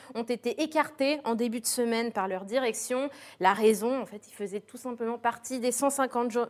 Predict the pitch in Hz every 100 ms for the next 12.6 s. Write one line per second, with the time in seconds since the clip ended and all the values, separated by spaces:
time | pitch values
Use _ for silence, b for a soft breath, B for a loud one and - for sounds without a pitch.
0 | - 240 - 202 202 190 190 208 - 226
1 | 220 214 226 B B 208 220 214 202 185
2 | 262 269 262 202 190 226 254 233 240 233
3 | B B 226 285 302 269 269 262 269 254
4 | 208 202 269 262 254 262 214 208 247 247
5 | 226 262 - B B 277 302 - 277 294
6 | 262 208 262 247 214 247 294 208 - 202
7 | 175 160 240 226 220 196 190 214 254 254
8 | B B - 254 254 - 262 - 247 247
9 | 247 B B - 208 226 240 233 226 254
10 | 330 311 - 233 240 214 208 196 196 -
11 | 214 208 - 208 202 - 233 214 - -
12 | 294 269 240 220 254